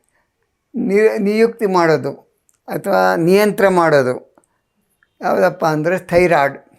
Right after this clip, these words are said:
ಈ ಥೈರಾಯ್ಡ್ನ ಕಂಟ್ರೋಲ್ ಮಾಡೋದು ನಮ್ಮ ತಲೆಯಲ್ಲಿರ್ತಕ್ಕಂಥ ಪಿಟ್ಯುಟರಿ ಗ್ಲ್ಯಾಂಡ್ಸ್. ಈಗ ಈ ಥೈರಾಯ್ಡ್ ಬಗ್ಗೆ ಹೇಳೋದಾದರೆ, ಥೈರಾಯ್ಡ್ ಬಗ್ಗೆ ಒಂದು ಸ್ವಲ್ಪ ತಿಳ್ಕೊಳ್ಳೋಣ.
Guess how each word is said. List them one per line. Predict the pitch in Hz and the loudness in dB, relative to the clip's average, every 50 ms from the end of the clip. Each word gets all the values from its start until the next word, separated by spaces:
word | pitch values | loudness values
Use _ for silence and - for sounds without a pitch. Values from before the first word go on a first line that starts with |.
| _ _ _ _ _ _ _ _ _ _ | _ _ _ _ _ _ _ _ _ _
ಈ | - 196 214 | -8 -8 -8
ಥೈರಾಯ್ಡ್ನ | - - - 214 220 233 240 254 254 247 240 247 226 196 214 220 220 220 214 208 - - _ _ _ _ _ _ _ _ _ _ _ _ _ _ - _ - | -8 -4 0 2 4 4 4 6 4 4 4 4 2 0 -2 0 0 0 0 -2 -4 -8 _ _ _ _ _ _ _ _ _ _ _ _ _ _ -20 _ -6
ಕಂಟ್ರೋಲ್ | - 202 196 165 202 208 208 202 196 | -4 -2 -2 0 2 2 4 4 2
ಮಾಡೋದು | 190 180 175 170 160 160 156 156 185 214 226 220 - - _ _ _ _ _ _ _ _ _ _ _ _ _ _ - | 2 2 2 4 2 2 2 2 2 2 0 0 -4 -10 _ _ _ _ _ _ _ _ _ _ _ _ _ _ -8
ನಮ್ಮ | 233 180 185 185 185 165 | -6 -4 -4 -4 -4 -2
ತಲೆಯಲ್ಲಿರ್ತಕ್ಕಂಥ | 180 196 180 190 202 208 208 190 185 175 165 156 - 170 160 160 - 170 165 165 160 180 214 220 247 - - _ _ _ _ _ _ _ _ _ - | 0 2 2 4 4 2 2 2 0 -2 -2 -2 -2 -2 -2 -2 -2 -4 -4 -4 -4 -4 -4 -4 -4 -6 -12 _ _ _ _ _ _ _ _ _ -4
ಪಿಟ್ಯುಟರಿ | 220 220 214 - 220 220 196 220 220 196 208 196 | -4 -4 -2 -2 -4 -2 0 0 0 2 0 0
ಗ್ಲ್ಯಾಂಡ್ಸ್. | 165 151 160 165 156 147 139 131 - - - - - _ _ _ _ _ _ _ _ _ _ _ _ _ _ _ - | 0 -2 0 0 0 0 -2 -4 -8 -10 -10 -12 -14 _ _ _ _ _ _ _ _ _ _ _ _ _ _ _ -8
ಈಗ | - 185 220 208 214 208 202 208 214 220 220 | -6 -4 -2 0 2 2 4 2 2 0 -2
ಈ | 190 185 190 190 190 | -4 -4 -4 -6 -4
ಥೈರಾಯ್ಡ್ | - - 190 190 214 214 214 214 214 208 202 190 170 | -2 0 2 4 4 4 4 4 2 2 2 2 0
ಬಗ್ಗೆ | 175 175 175 165 180 | 0 0 0 0 0
ಹೇಳೋದಾದರೆ, | 180 175 170 170 170 170 165 151 147 143 143 147 175 190 190 160 147 156 165 196 - _ _ _ _ _ _ _ _ _ _ _ _ _ _ _ _ - | 0 2 4 4 2 2 0 0 -2 -2 -2 -2 -2 -2 0 0 -2 -4 -6 -10 -16 _ _ _ _ _ _ _ _ _ _ _ _ _ _ _ _ -2
ಥೈರಾಯ್ಡ್ | - 185 202 202 202 202 208 208 208 202 175 165 151 | 2 4 4 6 4 4 2 2 0 -2 -4 -4 -2
ಬಗ್ಗೆ | 180 175 160 170 190 | -2 -2 0 0 0
ಒಂದು | 190 175 160 | 0 0 0
ಸ್ವಲ್ಪ | 151 - 175 160 160 | 0 -2 -2 -2 -2
ತಿಳ್ಕೊಳ್ಳೋಣ. | 170 131 175 170 165 165 - 170 170 165 147 131 123 | -4 -2 0 0 0 0 0 -2 -2 -2 -2 -4 -6